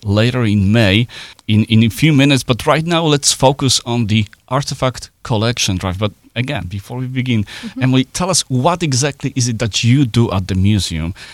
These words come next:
Speaker 1: as the senior registrar?
Speaker 2: I am in charge of the museum's artifact collection.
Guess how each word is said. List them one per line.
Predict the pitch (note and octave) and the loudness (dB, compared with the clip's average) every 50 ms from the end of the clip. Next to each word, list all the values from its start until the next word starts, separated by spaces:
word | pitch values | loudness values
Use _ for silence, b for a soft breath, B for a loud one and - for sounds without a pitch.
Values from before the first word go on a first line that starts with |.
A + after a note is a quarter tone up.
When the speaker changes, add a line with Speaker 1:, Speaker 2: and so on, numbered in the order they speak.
| B B B | B B B
Speaker 1:
as | G2+ G#2 G2+ G2 | -2 0 0 0
the | G2+ F#2+ | 0 0
senior | - - A#2 G2+ F#2+ F2+ | 0 2 2 2 2 2
registrar? | E2+ E2+ F2 D#2+ D#2 D2 - - - G#1 G#1 - _ _ _ _ - | 0 -2 -4 -6 -6 -8 -10 -12 -14 -18 -20 -20 _ _ _ _ -4
Speaker 2:
I | G#3 G#3 G#3 G#3 G#3 - | -2 -2 -2 -2 -4 -4
am | - G3+ G3+ G3+ G3 | -4 -2 -2 -2 -2
in | G3 G3 | -4 -6
charge | G3+ - - F#3+ G3 F#3+ - | -4 0 0 0 0 0 -4
of | G#3+ F#3 | -8 -10
the | F#3+ G3 | -10 -12
museum's | F#3+ F#3+ G3 G3 - G3 F#3+ F3+ F#3 - - | -10 -10 -10 -8 -6 -4 -4 -4 -6 -8 -8
artifact | F#3 F#3 G#3 - B3 C4 C#4+ - | -8 -10 -6 -4 -2 -4 -4 -4
collection. | - - D#4 D#4 - - G4 F#4+ F#4+ | -4 -6 -6 -4 -6 -8 -8 -10 -10